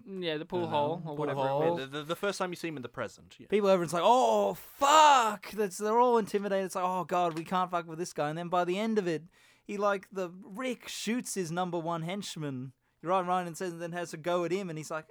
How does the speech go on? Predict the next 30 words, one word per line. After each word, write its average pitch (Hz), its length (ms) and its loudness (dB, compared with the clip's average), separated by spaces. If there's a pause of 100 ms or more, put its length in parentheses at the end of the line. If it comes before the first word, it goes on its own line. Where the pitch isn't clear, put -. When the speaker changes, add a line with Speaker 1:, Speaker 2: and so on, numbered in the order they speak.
(100)
Speaker 2:
"Oh, 339 120 -2
wow, 415 300 2
we're 480 160 -2
not 494 120 -2
gonna 403 260 -4
make 440 140 0
a 440 60 -2
deal!" 508 1200 4
Speaker 1:
<laughs> 302 40 0
Like, 285 120 6
he's 330 260 2
such 254 340 -2
a 269 100 -2
pathetic 196 640 0
Speaker 2:
"I 330 160 12
can't 330 380 4
Speaker 1:
character. - 60 -4
Speaker 2:
believe 392 640 2
this!" 269 1120 4
<laughs> - 0 -
Speaker 3:
Yeah, 165 220 0
despite 190 460 -2
his 180 140 -8
scary 156 400 -4
scar, 110 720 -6
like, 113 220 -14 (300)
nothing 127 360 -8
came 135 240 -10
of 98 140 -10
it. 101 140 -10